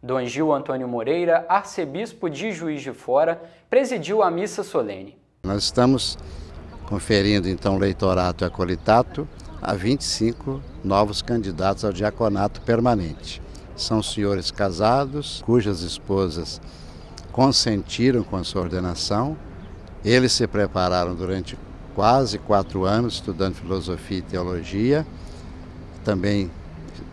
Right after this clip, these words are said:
Speaker 2: se preparando espiritualmente, com retiros espirituais, com direções espirituais, e agora estão aptos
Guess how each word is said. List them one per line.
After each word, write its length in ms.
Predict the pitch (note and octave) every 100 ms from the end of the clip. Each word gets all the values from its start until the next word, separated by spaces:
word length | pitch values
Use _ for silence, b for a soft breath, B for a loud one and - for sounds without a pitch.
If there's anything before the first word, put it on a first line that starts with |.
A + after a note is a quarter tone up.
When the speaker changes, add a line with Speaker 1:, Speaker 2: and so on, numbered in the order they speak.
| -
Speaker 2:
se 160 | - G#2+
preparando 600 | - G#2 - G2+ G2+ E2+
espiritualmente, 960 | - G#2 F#2+ - F2+ F#2 A2+ C3 A2+
com 80 | -
retiros 460 | F#2 F2+ - A#2 G2
espirituais, 1080 | - - F#2 - E2+ F#2 A#2 A#2 G#2+ - - B B B B B - -
com 420 | F2+ F#2 F2 E2+ E2
direções 540 | G#2 F2+ - G#2+ G2+
espirituais, 840 | - F2 F2 - F2+ A2+ C3+ - - B B B - -
e 60 | A2
agora 400 | A#2 G#2 G#2+ B2
estão 420 | - - A2+ A2+
aptos 680 | G#2+ A2+ - - C3+ -